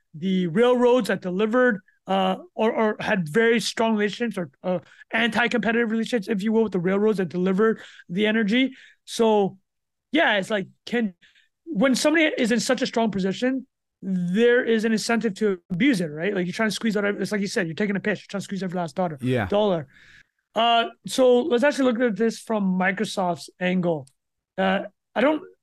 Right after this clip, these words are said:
Speaker 1: know necessarily if it's anti-competitive. Um, and Microsoft's been very smart, right? 'Cause they went through antitrust case famously in the late nineties when they were bundling, uh, uh, Internet Explorer, just the cr-,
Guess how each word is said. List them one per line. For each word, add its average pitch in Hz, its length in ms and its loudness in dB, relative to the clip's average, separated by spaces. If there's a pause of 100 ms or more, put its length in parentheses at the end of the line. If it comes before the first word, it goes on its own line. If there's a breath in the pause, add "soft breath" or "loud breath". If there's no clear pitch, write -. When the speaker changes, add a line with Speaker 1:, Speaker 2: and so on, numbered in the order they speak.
(120)
Speaker 1:
know 233 400 2
necessarily 226 380 2
if 185 60 0
it's 180 100 -6
anti-competitive. 190 1000 -2 (420)
Um, 180 400 0
and 214 100 0
Microsoft's 254 280 2
been 180 200 -2
very 190 200 0
smart, 180 320 -4
right? 165 120 -6
'Cause 175 160 -2
they 208 140 2
went 202 240 2
through 175 300 2 (280)
antitrust 175 600 -6
case 165 340 -8
famously 175 540 -6
in 170 100 -6
the 160 140 -6
late 170 200 -4
nineties 175 460 2 (300 loud breath)
when 185 100 2
they 185 60 2
were 180 80 2
bundling, 180 720 2
uh, 165 260 -4 (460 soft breath)
uh, 170 320 0
Internet 196 320 2
Explorer, 175 640 -2 (400 loud breath)
just - 200 -6
the 147 80 -2
cr-, - 220 -16